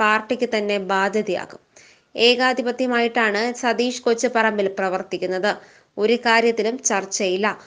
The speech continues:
സ്വയം എടുക്കുന്ന തീരുമാനങ്ങൾ പാർട്ടിക്ക് മാനക്കേടുണ്ടാക്കുന്നു.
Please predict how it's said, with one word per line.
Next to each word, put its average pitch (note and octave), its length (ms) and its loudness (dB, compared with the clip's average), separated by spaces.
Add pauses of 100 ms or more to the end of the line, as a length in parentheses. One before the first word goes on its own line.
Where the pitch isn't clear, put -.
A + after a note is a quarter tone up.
(180)
സ്വയം C#4+ 400 6
എടുക്കുന്ന C4+ 360 2
തീരുമാനങ്ങൾ B3+ 720 0
പാർട്ടിക്ക് A#3 640 0
മാനക്കേടുണ്ടാക്കുന്നു. G3 1040 -2